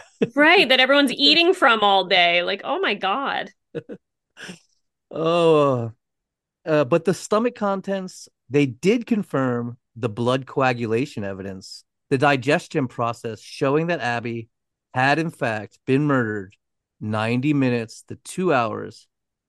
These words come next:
Speaker 1: before Andrew.
Speaker 2: Prosecution was quick to point out that no one had been inside the house during this period but Lizzie Borden,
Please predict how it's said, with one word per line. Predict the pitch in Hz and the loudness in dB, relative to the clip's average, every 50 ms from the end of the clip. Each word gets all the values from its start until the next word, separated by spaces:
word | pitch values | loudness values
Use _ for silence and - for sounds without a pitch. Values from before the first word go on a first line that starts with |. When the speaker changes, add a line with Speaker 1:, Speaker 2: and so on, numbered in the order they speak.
| _ | _
Speaker 1:
before | - 113 107 - - - - 123 123 113 107 107 104 107 - _ _ _ _ _ _ _ _ _ - | -8 -8 -8 -8 -8 -6 -4 -2 -2 -2 -4 -4 -6 -10 -12 _ _ _ _ _ _ _ _ _ -10
Andrew. | 117 110 113 110 110 101 98 95 87 - 104 - _ _ _ _ _ _ _ _ _ _ _ _ _ _ _ _ | -8 -6 -4 -4 -6 -6 -8 -12 -14 -14 -16 -18 _ _ _ _ _ _ _ _ _ _ _ _ _ _ _ _
Speaker 2:
Prosecution | - 311 320 320 - 247 - 277 277 269 - 220 190 175 | -2 -2 -2 -2 -6 -6 -2 -2 0 0 0 0 0 -2
was | 185 - - | -4 -6 -6
quick | - - 349 349 - | -4 -4 -4 -4 -4
to | - 311 | -6 -10
point | - - - 254 254 233 | -6 -2 0 2 4 4
out | 202 196 226 196 - - - - | 4 2 2 0 -2 -4 -4 0
that | 208 220 214 - - | 2 2 2 4 2
no | 226 226 240 269 | 2 4 4 4
one | 302 320 320 | 4 4 2
had | 320 311 302 240 | 0 0 0 0
been | 277 285 294 | 0 0 0
inside | 294 294 285 - 302 277 285 269 | 0 -2 -2 -4 -4 -4 -4 -4
the | 247 | -4
house | 262 - - 285 302 240 - - - - | -6 -6 -4 -4 -4 -4 -6 -8 -8 -6
during | 226 220 226 233 233 | -4 -2 -2 -2 -2
this | 240 240 - | -4 -6 -8
period | - - 269 285 285 240 202 190 190 202 214 208 | -8 -6 -4 -4 -2 -2 -2 -2 -4 -6 -4 0
but | - 269 294 - | 2 2 2 2
Lizzie | 226 208 202 190 196 220 | 0 -4 -4 -4 -4 -6
Borden, | 202 196 226 247 254 - - - - - | -4 -2 -2 -2 -2 -2 -4 -10 -14 -16